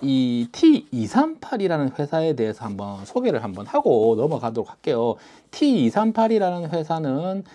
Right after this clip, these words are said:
어, 중국에 소재를 하고 있는 회사입니다. 중국에 소재를 하고 있고, 주로 전동권용, 수정탄용, 전자회로라든지 아니면 이런 오토트레이서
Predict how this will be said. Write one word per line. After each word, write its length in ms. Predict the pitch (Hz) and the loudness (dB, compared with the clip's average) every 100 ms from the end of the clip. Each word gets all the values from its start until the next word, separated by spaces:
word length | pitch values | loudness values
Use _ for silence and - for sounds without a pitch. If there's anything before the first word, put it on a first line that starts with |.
| - _ | -20 _
어, 240 | - - - | -20 -20 -16
중국에 480 | - 214 233 165 117 | 0 2 2 0 -2
소재를 340 | 120 135 127 | -2 -2 -2
하고 300 | 175 156 123 | -2 0 -2
있는 160 | 101 95 | -4 -8
회사입니다. 420 | 170 180 180 127 98 | -6 -4 -4 -6 -6
중국에 380 | 147 143 131 | -6 -6 -6
소재를 320 | 113 117 120 113 | -6 -6 -4 -4
하고 320 | 165 147 139 | -2 -2 -2
있고, 560 | 143 _ - 160 156 - - _ | -6 _ -2 0 0 -4 -20 _
주로 480 | - 160 170 170 160 | -4 0 2 2 0
전동권용, 680 | 123 123 180 185 190 160 139 | 0 0 0 -2 -2 -2 -4
수정탄용, 840 | - 190 180 156 135 123 135 160 | -4 -6 -6 -6 -4 -4 -4 -6
전자회로라든지 1120 | - 104 113 - 226 185 113 87 92 90 92 | -8 -4 -4 0 2 4 2 0 -8 -8 -8
아니면 320 | 95 101 101 | -8 -8 -8
이런 160 | 101 82 | -8 -4
오토트레이서 1080 | 107 - 147 - 143 143 131 - 95 123 | -6 -4 -8 -6 -4 -4 -4 -6 -4 -4